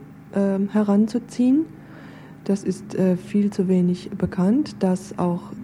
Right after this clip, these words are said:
das islamische Rechtssystem so eine Art Vermittler kennt, also das, was wir unter dem Stichwort Mediation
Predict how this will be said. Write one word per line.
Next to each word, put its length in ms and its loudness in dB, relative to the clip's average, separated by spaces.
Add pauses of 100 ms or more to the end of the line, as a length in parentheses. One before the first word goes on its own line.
(120)
das 200 -2
islamische 560 0
Rechtssystem 760 2 (340)
so 200 -2
eine 200 4
Art 320 -4 (120)
Vermittler 600 2 (140)
kennt, 480 0
also 220 -2
das, 260 -4
was 180 -8
wir 300 0
unter 240 0
dem 100 -2
Stichwort 400 -4
Mediation 560 0